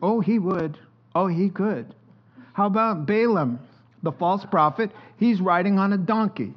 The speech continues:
Donkeys don't usually talk, right? So the donkey's smarter than the false crazy prophet who wants to curse Israel.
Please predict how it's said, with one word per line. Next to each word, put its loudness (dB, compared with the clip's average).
Donkeys -2
don't -4
usually -4
talk, -8
right? -2
So 0
the 2
donkey's 2
smarter 2
than 2
the 2
false -2
crazy -2
prophet 0
who 0
wants -2
to -6
curse -4
Israel. -8